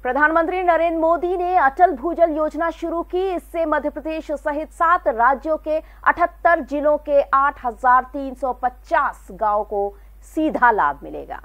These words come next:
इस योजना में छह हजार करोड़ रुपए खर्च किए जाएंगे। प्रधानमंत्री नरेंद्र मोदी ने दिल्ली के विज्ञान भवन में आयोजित कार्यक्रम में अटल भूजल योजना की शुरुआत की।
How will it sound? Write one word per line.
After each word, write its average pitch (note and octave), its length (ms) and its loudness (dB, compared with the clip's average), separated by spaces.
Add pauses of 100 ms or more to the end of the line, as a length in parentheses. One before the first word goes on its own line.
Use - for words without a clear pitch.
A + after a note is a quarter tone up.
(380)
इस E4+ 200 -4
योजना C#4+ 500 0
में F4 220 -4
छह F4+ 420 -6
हजार C4 460 2
करोड़ C4 260 0
रुपए A#3 340 -6 (180)
खर्च - 240 0
किए E3+ 160 -10
जाएंगे। - 380 -16 (340)
प्रधानमंत्री E4 580 -4
नरेंद्र D#4 300 -4
मोदी D4 260 -6
ने D#4+ 180 -8
दिल्ली B3+ 320 -10
के D4 160 -10
विज्ञान A3 400 -6
भवन A3+ 260 -8
में C4 160 -6
आयोजित A#3+ 540 -8
कार्यक्रम A3 440 -8
में C#4 260 -10
अटल A#3 200 -8
भूजल A#3+ 420 -10
योजना A3 600 -10
की A3 280 -14
शुरुआत F3+ 540 -12
की। D#3 200 -18